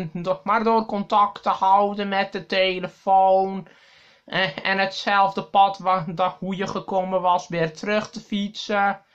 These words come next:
eh, vo-, kwam ik weer terug in de bewoonde wereld. En uiteindelijk vonden mijn familie en ik elkaar ook weer terug.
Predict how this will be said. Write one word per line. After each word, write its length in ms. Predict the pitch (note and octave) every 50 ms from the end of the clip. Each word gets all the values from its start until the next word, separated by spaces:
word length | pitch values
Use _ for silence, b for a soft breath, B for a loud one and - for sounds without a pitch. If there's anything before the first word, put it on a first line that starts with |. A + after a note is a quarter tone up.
| b b b b b b b b
eh, 280 | - E3 D#3+ E3 E3 E3
vo-, 420 | - - D4+ - G3 - F#3+ b b b b
kwam 300 | _ - A3 G#3 A3 A3
ik 140 | A3 G#3+ G#3+
weer 420 | G3 G3 G3 G3 F#3+ F#3 F#3+ F#3 -
terug 340 | - - F#3 G3 F#3+ -
in 160 | G#3+ F#3+ G3 G3
de 100 | F#3+ F3
bewoonde 760 | F3+ F#3 E3+ E3+ F#3+ F#3+ F#3+ G3 G3 G3 G3 F#3+ F#3 F3+ F3
wereld. 760 | F3+ F3+ F3+ F3+ F#3 F#3 F#3 F3+ F3+ F3+ F3+ E3+ - - b b b b b
En 180 | b - G3+ G#3
uiteindelijk 760 | G#3 G3+ G3+ - G3 F#3+ F#3+ G3 G3 F#3+ G3 F#3 F#3+ F#3+ - -
vonden 400 | - - F3+ F3+ F3+ F#3 F3+ F3
mijn 120 | F3 E3
familie 580 | - - E3+ E3+ E3+ E3+ F3 F3 F3 F3 F3 E3+
en 180 | E3 E3+ E3+
ik 220 | E3+ E3+ F3 E3+ -
elkaar 560 | F3 E3 E3 - F3 E3+ E3 E3 E3 D#3+ E3
ook 200 | E3 E3 D#3+ -
weer 380 | D3+ D3+ D#3 D3+ C#3+ C#3+ -
terug. 960 | - - - - A#2+ A2+ A2 G#2 G#2 A2 A#2 - - G#2+ G#2 - - - -